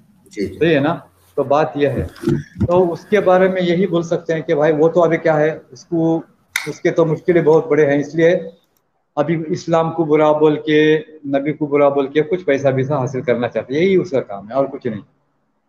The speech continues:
Speaker 2: यही काम। लेकिन हमारे लिए बहुत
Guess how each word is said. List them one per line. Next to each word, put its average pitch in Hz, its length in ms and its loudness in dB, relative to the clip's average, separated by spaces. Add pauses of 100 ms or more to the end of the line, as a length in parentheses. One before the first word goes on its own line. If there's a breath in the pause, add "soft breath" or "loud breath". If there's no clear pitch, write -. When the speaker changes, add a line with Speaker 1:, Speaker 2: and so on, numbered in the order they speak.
(400)
Speaker 2:
यही 143 160 2
काम। 107 220 -10 (880)
लेकिन 156 200 0
हमारे 156 360 2
लिए 170 260 2
बहुत 160 520 0